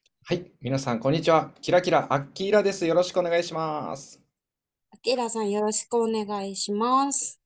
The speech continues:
Speaker 1: はい、お願いします。
Speaker 2: はい。
Speaker 1: 皆さん、
Speaker 2: アッキーラさん。
Speaker 1: は-、はい、はい。
Speaker 2: はい。あ、どうぞ、どうぞ。
Speaker 1: <laughs> お互い、どうぞ、どうぞ、どうぞ。
Speaker 2: <laughs> どうぞ、どうぞ。
Speaker 1: なん-、新しいくだりですね、ラントさん。
Speaker 2: はい。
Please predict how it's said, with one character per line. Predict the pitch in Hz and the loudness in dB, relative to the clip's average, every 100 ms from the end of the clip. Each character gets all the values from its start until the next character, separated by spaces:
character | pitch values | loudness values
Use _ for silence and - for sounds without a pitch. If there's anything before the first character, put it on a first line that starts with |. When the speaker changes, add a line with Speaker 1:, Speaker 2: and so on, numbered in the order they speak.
| _ | _
Speaker 1:
は | - 175 | -6 -4
い、 | 175 - | -4 -8
お | - | -14
願 | 101 113 | -2 0
い | |
し | 113 139 | 0 2
ま | 143 156 160 | 2 4 2
す。 | 160 - _ _ _ _ _ _ _ _ | -2 -12 _ _ _ _ _ _ _ _
Speaker 2:
は | 131 | -10
い。 | 117 - _ _ _ | -10 -12 _ _ _
Speaker 1:
皆 | - 240 | -6 -2
さ | 254 | -2
ん、 | |
Speaker 2:
ア | |
ッ | |
キ | |
ー | |
ラ | 226 | -2
さ | 220 202 | -4 -8
ん。 | |
Speaker 1:
は-、 | 190 - - 135 - | -8 -12 -18 -18 -2
は | 156 | 4
い、 | |
は | 240 | 4
い。 | 190 - _ _ _ | 2 -6 _ _ _
Speaker 2:
は | - 214 220 | -2 4 6
い。 | |
あ、 | - | 6
ど | 208 | 4
う | 190 | 4
ぞ、 | |
ど | 185 | 2
う | - | 0
ぞ。 | 175 | -4
Speaker 1:
<laughs> | |
お | - | 0
互 | - 117 107 | 2 4 2
い、 | 104 | 6
ど | 147 | 6
う | 139 | 6
ぞ、 | 113 | 4
ど | 104 | 2
う | |
ぞ、 | 104 | 2
ど | 98 | -2
う | - | -4
ぞ。 | 240 | -4
Speaker 2:
<laughs> | |
ど | |
う | 226 233 214 220 | 0 2 4 4
ぞ、 | 208 | 4
ど | 208 208 | 0 -2
う | 196 | -10
ぞ。 | - - - 311 - - - 220 | -12 -14 -10 -10 -12 -16 -2 0
Speaker 1:
な | 196 143 | 2 2
ん-、 | 143 - - 208 - | 0 -8 -10 -8 -2
新 | 131 147 151 | 2 4 4
し | 147 | 4
い | 139 | 0
く | 127 | 2
だ | 127 | 2
り | 123 | 4
で | 120 | 2
す | 113 | 2
ね、 | 110 113 104 107 - | 0 2 0 -2 -2
ラ | 110 | -2
ン | 107 | -2
ト | |
さ | 101 90 | -4 -6
ん。 | 240 | -6
Speaker 2:
は | |
い。 | 220 | -6